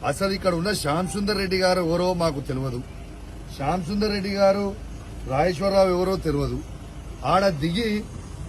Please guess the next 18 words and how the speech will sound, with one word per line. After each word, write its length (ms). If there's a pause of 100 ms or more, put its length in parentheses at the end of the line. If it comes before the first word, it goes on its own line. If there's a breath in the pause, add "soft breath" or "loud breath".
"నువ్వు 220
మున్సిపల్ 460
చైర్మన్ 260
అని 120
తెలుసు, 260
నువ్వు 180
రాజేశ్వరరావు 640
అని 120
తెలుసు" 360
అని 160
అంటే 440 (480)
తనకి 260
ఎట్లా 200
తెలుసు 260
అని 80
మేము 140
అడుగుతా 260
ఉన్నాం. 220